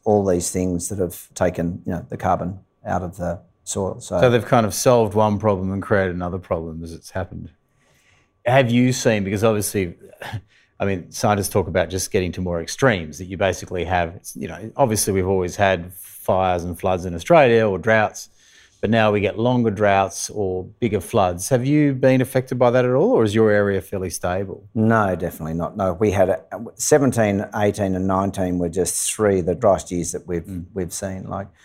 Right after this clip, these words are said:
Speaker 1: we'd never not normally plant a crop, and, um, we'd always get enough rain to get a crop in prior to that,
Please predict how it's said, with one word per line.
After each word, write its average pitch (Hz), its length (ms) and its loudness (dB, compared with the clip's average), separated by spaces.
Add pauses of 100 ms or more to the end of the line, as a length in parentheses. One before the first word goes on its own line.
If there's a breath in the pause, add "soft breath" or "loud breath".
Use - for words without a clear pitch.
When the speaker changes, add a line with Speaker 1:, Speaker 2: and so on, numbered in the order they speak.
(380 soft breath)
Speaker 1:
we'd 98 140 0
never 113 260 6
not 113 280 2
normally 107 280 2
plant 104 300 0
a 110 40 2
crop, 190 360 2
and, 101 340 -4 (200)
um, 90 360 0
we'd 104 100 2
always 101 300 6 (400)
get - 140 0
enough 92 240 0
rain 90 240 0
to 90 60 -2
get 90 120 0
a 95 60 -2
crop - 260 2
in 95 160 -2
prior 95 240 2
to 95 60 -4
that, 135 280 -2